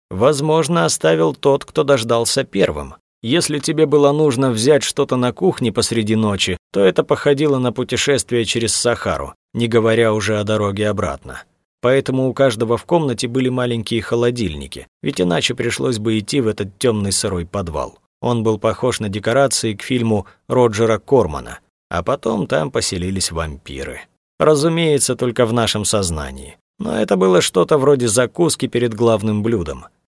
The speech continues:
Всегда интересно, как другие люди вне нашего ковена видят нас во время крайностей. Однажды туда приехал карикатурист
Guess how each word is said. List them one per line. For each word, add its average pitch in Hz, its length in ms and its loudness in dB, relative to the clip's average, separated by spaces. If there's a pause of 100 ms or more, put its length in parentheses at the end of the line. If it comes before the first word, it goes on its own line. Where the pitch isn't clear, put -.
(140)
Всегда 196 440 -2
интересно, 117 640 2
как 143 280 0
другие 107 400 0
люди 117 320 0
вне 110 300 -2
нашего 104 400 -2
ковена 165 480 0 (160)
видят 175 360 0
нас 156 240 0
во 117 140 2
время 110 280 2
крайностей. 67 760 -6 (320)
Однажды 139 480 0
туда 147 260 0
приехал 143 500 -2
карикатурист 135 760 -2